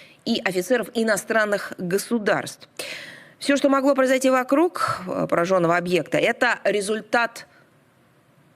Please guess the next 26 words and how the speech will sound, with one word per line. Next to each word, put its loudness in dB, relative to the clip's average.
Зеленский -4
хотел -2
же, -8
чтобы -4
мы -2
назвали -2
вещи -4
своими 0
именами. -8
Мы -2
это -4
делаем. -2
Так -4
вот, 4
это 4
результат 2
практики 0
размещения 0
киевским -4
режимом 0
систем -2
П 0
В 0
О 2
вблизи 0
жилых 0